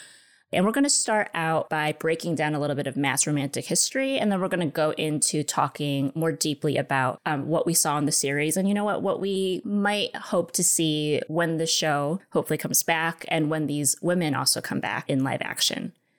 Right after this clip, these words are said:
Today, we're gonna start off running through a little bit of the comics history, because I think if there's one thing people kinda know about Daredevil,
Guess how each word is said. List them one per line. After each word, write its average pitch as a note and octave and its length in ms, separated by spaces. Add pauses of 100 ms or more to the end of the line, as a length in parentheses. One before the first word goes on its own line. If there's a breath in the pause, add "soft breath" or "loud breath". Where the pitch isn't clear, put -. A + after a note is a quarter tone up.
(420)
Today, C4+ 400
we're D#4+ 100
gonna G#4+ 160
start A3 460
off E3+ 340
running F3+ 480
through E3+ 560
a E3 60
little G#3 200
bit F4 240
of A#3 200
the E3 80
comics A#3+ 640
history, D3+ 680
because F#3+ 200
I F3+ 80
think A#3+ 580
if F#3+ 160
there's G3 240
one A3 260
thing F#3+ 360 (100)
people E3 1120 (100)
kinda C4+ 260
know F3 320
about D#3+ 440
Daredevil, A3+ 720